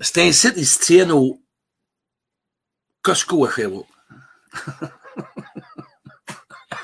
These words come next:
Aller au Costco, crime, c'est fou, le Christ. Il y a du monde là. C'est l'enfer. J'ai sorti après-midi. Moi, j'ai dit, je vois pas là. Je reviens pas avant minuit à soir.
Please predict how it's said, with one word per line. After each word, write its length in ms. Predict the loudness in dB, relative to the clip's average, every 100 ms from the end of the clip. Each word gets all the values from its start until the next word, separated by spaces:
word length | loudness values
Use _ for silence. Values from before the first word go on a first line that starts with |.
| -20 -20 -20 -20 -20 -14 -6 -6 -6 -6 -6
Aller 220 | -4 -4 0
au 120 | -2
Costco, 600 | -2 -4 -4 -6 -6 -6
crime, 360 | -6 -4 -4 -8 -18 -6
c'est 200 | 0 0
fou, 260 | 2 2
le 100 | 2
Christ. 260 | 0 -8 -6
Il 60 | -6
y 20 |
a 60 |
du 100 | -6
monde 320 | -2 0 0 0
là. 260 | -2 -2 -8 -20 -18
C'est 140 | -4 0
l'enfer. 440 | 0 2 2 4
J'ai 100 | 2
sorti 280 | 0 0 0
après-midi. 540 | 0 0 0 -2 -2
Moi, 180 | -2 0
j'ai 100 | -2
dit, 120 | -4
je 40 | -4
vois 160 | -4
pas 160 | 0 0
là. 220 | 2 0 -6 -6
Je 60 |
reviens 240 | -4 0 2
pas 120 | 4
avant 140 | 4
minuit 320 | 2 -2 -2 0
à 100 | 0
soir. 280 | 0 -2